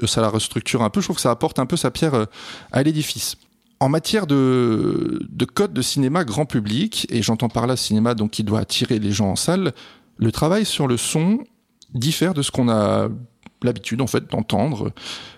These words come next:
Euh, il y a des choses assez surprenantes. Et donc, je vous parlais du, de, de cette ouverture et du morceau du groupe Bauhaus qui était haché par le montage. Bah, c'est assez déstabilisant. Euh, le morceau, en fait, voilà, s'arrête net. Ça laisse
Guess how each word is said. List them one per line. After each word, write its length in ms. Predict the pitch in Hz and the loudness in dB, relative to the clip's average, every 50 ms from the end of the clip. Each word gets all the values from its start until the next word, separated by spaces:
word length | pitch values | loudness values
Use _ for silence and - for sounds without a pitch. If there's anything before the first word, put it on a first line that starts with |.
| - _ | -8 _
Euh, 140 | - 104 101 92 | 0 0 0 0
il 40 | |
y 40 | 104 | 0
a 40 | 101 | 0
des 80 | 101 104 | 0 0
choses 220 | - 139 139 117 | 2 2 2 2
assez 160 | 117 - - 156 | 0 -2 -2 -4
surprenantes. 880 | - - 151 - - - 117 107 107 113 151 196 208 - - - - _ _ _ _ _ - | -2 -2 -4 -4 -2 0 2 2 2 2 2 2 0 0 -4 -12 -16 _ _ _ _ _ -2
Et 100 | 120 117 | -2 0
donc, 200 | 110 117 113 110 - - - | 0 0 -2 -2 -6 -6 -4
je 100 | 107 123 | -2 0
vous 100 | 156 165 | 0 0
parlais 280 | - 165 147 151 151 | 0 -2 0 0 0
du, 280 | 143 110 107 107 101 101 | -2 0 0 0 0 -2
de, 140 | 101 - - | -4 -6 -8
de 140 | - 120 | -8 -6
cette 240 | 110 - - 110 - | -4 -4 -4 -2 0
ouverture 480 | - 123 127 113 - - - 165 160 135 | 0 0 0 0 -2 -2 0 0 0 0
et 60 | 107 | -2
du 160 | 107 95 104 | -2 0 0
morceau 420 | 107 113 117 - - - - 143 131 | 2 2 0 0 -2 -2 0 0 0
du 100 | 113 104 | 0 0
groupe 200 | 101 113 113 113 | 0 0 2 2
Bauhaus 420 | 113 117 117 127 127 127 - - | 2 2 2 2 0 0 -2 -4
qui 220 | - - 104 104 98 | -6 -4 -2 -2 -2
était 220 | 92 - - - - | 0 -2 -2 -2 0
haché 380 | 110 110 101 - - 147 139 127 | -2 -2 0 0 0 0 0 0
par 160 | - 110 101 | 0 0 2
le 80 | 95 | 2
montage. 480 | 98 104 104 - - 165 233 233 143 107 - - - - - - - - - - - - _ _ _ _ | 2 2 0 0 0 0 0 0 -2 -2 -4 -8 -16 -16 -16 -16 -18 -18 -20 -20 -20 -20 _ _ _ _
Bah, 80 | - - | -6 -4
c'est 160 | - - 127 | -2 0 0
assez 300 | 113 131 139 - - - | 0 0 0 0 0 0
déstabilisant. 640 | - 156 - - 165 151 165 160 165 139 110 - 110 - _ _ _ - | 0 0 0 0 -2 -2 -2 -2 -2 -2 -2 -2 -4 -6 _ _ _ -2
Euh, 480 | 117 117 117 117 113 107 107 107 104 104 | 0 2 2 2 2 2 2 2 4 4
le 120 | 107 117 123 | 4 4 2
morceau, 260 | 135 139 - - 220 | 2 0 0 0 0
en 60 | 208 | 0
fait, 260 | - 214 214 - - _ _ | 2 0 -2 -2 -10 _ _
voilà, 200 | - - - 143 | 0 0 2 2
s'arrête 400 | 180 - - 104 107 98 - - | 0 0 0 0 0 -2 0 0
net. 320 | 117 117 165 220 - - 113 104 - - - - - - - - _ | 0 0 0 -2 -2 -2 -2 -2 -2 -8 -14 -16 -16 -18 -20 -12 _
Ça 220 | - - 123 117 | -4 -2 0 0
laisse 500 | 127 170 170 - - - - - - - | 0 0 -2 -2 -4 -4 -4 -6 -6 -6